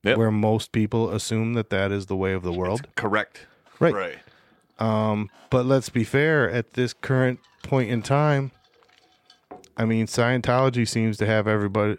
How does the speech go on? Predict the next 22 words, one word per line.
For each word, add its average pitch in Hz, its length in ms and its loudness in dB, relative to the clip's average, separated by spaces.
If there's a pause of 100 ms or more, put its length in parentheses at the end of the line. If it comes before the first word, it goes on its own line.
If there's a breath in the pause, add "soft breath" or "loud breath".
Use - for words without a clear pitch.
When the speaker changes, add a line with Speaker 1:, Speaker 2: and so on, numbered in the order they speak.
Speaker 2:
bit 107 180 0
as 104 120 0
much 107 260 0
credence 110 460 -2 (100)
as 107 200 0
any 110 220 2
other 123 260 2
religion 101 460 -2
because 104 420 -2 (600 loud breath)
none 120 260 0
of 131 80 4
them 135 180 2
have 131 180 2
any 117 160 2
room 117 260 2
for 107 120 0
aliens, 110 580 0
and 92 160 0
apparently 104 440 0
we're 113 240 2
Speaker 1:
<laughs> 71 200 -12
Right. 71 100 -14